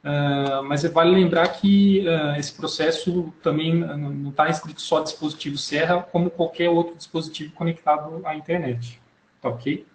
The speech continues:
Ah, e esse processo pode ser feito de forma manual ou de forma mais automatizada, através de um arquivo C S V, por exemplo, contendo os dados do,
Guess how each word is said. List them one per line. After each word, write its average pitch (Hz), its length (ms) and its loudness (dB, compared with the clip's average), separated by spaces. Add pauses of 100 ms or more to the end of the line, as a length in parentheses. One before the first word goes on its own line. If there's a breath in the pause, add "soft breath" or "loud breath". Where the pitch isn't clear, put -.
(880)
Ah, 160 380 2
e 170 140 2
esse 220 240 0
processo 208 520 2
pode 208 140 0
ser 202 120 -2
feito 165 280 0
de 170 80 -4
forma 165 260 2
manual 190 600 6
ou 196 80 4
de 208 140 4
forma 202 300 4
mais 196 260 6
automatizada, 202 880 4
através 156 380 0
de 156 80 -4
um 156 80 -2
arquivo 147 280 -6
C 147 180 -6
S - 200 -6
V, 165 200 0
por 156 140 -10
exemplo, 135 360 -6
contendo 139 400 -12
os 135 100 -16
dados 143 460 2
do, 127 260 -8